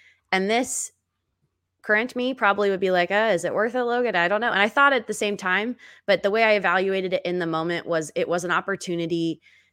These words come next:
that I was super excited about. I really wanted to get in with this client. And it was kind of just, I was really hungry and just excited to be there. And so I did it, and it ended up bringing me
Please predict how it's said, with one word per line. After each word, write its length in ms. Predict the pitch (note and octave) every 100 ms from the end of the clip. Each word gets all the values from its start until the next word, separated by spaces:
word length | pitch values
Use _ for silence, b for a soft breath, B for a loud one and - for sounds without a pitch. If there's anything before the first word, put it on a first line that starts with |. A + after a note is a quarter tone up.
| -
that 80 |
I 80 | E3
was 140 | D#3 D#3+
super 320 | - F3+ G3+
excited 360 | G3+ F3 E3 D#3+
about. 380 | D#3 D3+ D3+ -
I 60 |
really 320 | D3 D#3 F#3 F#3
wanted 220 | E3+ E3+
to 60 |
get 120 | E3 E3
in 80 |
with 100 | D#3+
this 160 | D#3 E3
client. 480 | - D#3 D#3 D#3 D3+
And 60 | D#3
it 60 | D3+
was 100 | -
kind 200 | E3 E3
of 60 |
just, 180 | D#3 D3+
I 80 | D#3
was 140 | D#3
really 180 | D#3+ E3
hungry 400 | D#3 F#3 F3 E3+
and 120 | D#3
just 200 | D#3 D3 _ -
excited 480 | - - F3 E3 D#3
to 80 |
be 200 | D#3 D3 D#3
there. 360 | D3+ D3+ G#3+ b b b b b
And 140 | F3 E3+
so 180 | F3+ D#3+
I 100 | D#3
did 240 | G3+ C#4+
it, 220 | G3+ F#3+ -
and 100 | F3+
it 60 |
ended 220 | G#3 A3+ G#3
up 160 | G#3
bringing 300 | G#3 G#3 G#3
me 360 | F#3+ F#3 E3+